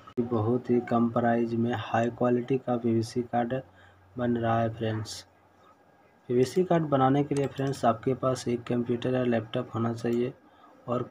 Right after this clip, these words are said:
कलर इंकजेट प्रिंटर एक होना चाहिए फ्रेंड्स। उसके बाद आप आसानी से ये पीवीसी कार्ड बना सकते। So फ्रेंड्स,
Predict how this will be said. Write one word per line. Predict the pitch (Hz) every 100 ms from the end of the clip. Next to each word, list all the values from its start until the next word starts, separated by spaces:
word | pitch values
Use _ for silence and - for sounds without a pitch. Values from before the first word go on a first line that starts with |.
| -
कलर | 127 131 143 147 - _ -
इंकजेट | 127 123 120 131 131
प्रिंटर | - 120 120 127 123
एक | 120 120 -
होना | 113 120
चाहिए | 123 123 123
फ्रेंड्स। | 120 123 131 - - _ - _ -
उसके | 117 - 135
बाद | 139 135
आप | 127 123 - -
आसानी | 127 110 123 123 127
से | - 120
ये | 117
पीवीसी | 117 127 117 117 113 131
कार्ड | - 120 117
बना | 117 117 117
सकते। | 113 - - _ _ _ _ _ _ _ _ -
So | 160
फ्रेंड्स, | 160 170 170